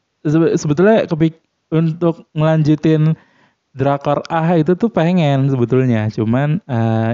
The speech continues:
ya nanti lah pelan-pelan gitu ya. Eh, pengen, aku tuh dari dulu pengen bikin sesuatu yang ngobrol bebas. Maksudnya, <laughs> itu mau program di Discord T P I ya. Maksudnya, nggak, maksudnya, eh,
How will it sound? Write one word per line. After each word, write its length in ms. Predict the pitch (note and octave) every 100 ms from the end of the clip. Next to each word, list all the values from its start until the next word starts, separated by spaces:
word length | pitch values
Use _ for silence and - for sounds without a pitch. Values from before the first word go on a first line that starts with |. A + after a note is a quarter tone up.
| A#2+
ya 80 | A2+
nanti 220 | A2+ B2
lah 100 | A#2+
pelan-pelan 560 | A#2 A2 A2+ A#2 A2+
gitu 220 | A2+ G#2+ A2
ya. 160 | A2+ - _ _ _ _ _ _ _
Eh, 1400 | E3+ A2+ A2+ A2 A2 A2 A2 A2 A2 A2 A2 A2+ A2+ - -
pengen, 480 | C3+ D#3+ F#3 D#3 - _ _ -
aku 240 | D#3 G3
tuh 80 | A#3
dari 240 | G3+ F#3
dulu 240 | D3+ F3 A#3
pengen 400 | G3+ F3 F3+ D#3+
bikin 320 | D#3+ F#3 F3+
sesuatu 640 | F3 F3+ D#3+ C#3 - E3+
yang 480 | G3 C#3 B2 D3 F3 - _ _ _ _ _
ngobrol 400 | E3 F3 E3+ F3
bebas. 560 | F3 F#3 D3 C#3 -
Maksudnya, 480 | C3+ C3 D#3 F3+ G3+ - _ _ _ _ _
<laughs> 560 | - _ _ _ _
itu 320 | - D3+ C#3+ F3
mau 160 | F3+
program 460 | D3+ C3+ C3 C3+ C3
di 140 | C3 - C#3+ D#3 B2 _
Discord 400 | B2+ - C3 -
T 100 | C#3
P 160 | - D3
I 160 | B2+
ya. 80 | A2+
Maksudnya, 220 | A#2 D3+ E3
nggak, 120 | D3
maksudnya, 240 | C#3 D#3 D#3+ - - - - -
eh, 560 | C3+ C#3 C#3 C#3 C#3